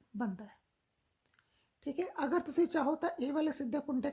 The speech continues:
ਘੱਟ ਵੀ ਕਰ ਸਕਦੇ ਹੋ, ਵੱਧ ਵੀ ਕਰ ਸਕਦੇ ਹੋ। ਮੀਨਜ਼ ਕਿ ਤੁਸੀਂ ਨੌ, ਨੌ,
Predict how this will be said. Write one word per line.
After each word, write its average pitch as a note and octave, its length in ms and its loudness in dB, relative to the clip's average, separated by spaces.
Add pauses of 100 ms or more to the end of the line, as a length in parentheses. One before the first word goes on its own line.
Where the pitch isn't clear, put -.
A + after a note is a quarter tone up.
ਘੱਟ C#4 160 -2
ਵੀ B3 120 -2
ਕਰ D4+ 120 0
ਸਕਦੇ D4 340 -2
ਹੋ, D#4+ 60 2
ਵੱਧ A3 260 -8
ਵੀ G#3+ 100 -4
ਕਰ A3+ 160 -10
ਸਕਦੇ G#3+ 280 -8
ਹੋ। A3+ 40 -8
ਮੀਨਜ਼ A#3+ 240 0
ਕਿ D#4 100 -2
ਤੁਸੀਂ D4 300 -2 (460)
ਨੌ, C4+ 280 2
ਨੌ, C4+ 220 2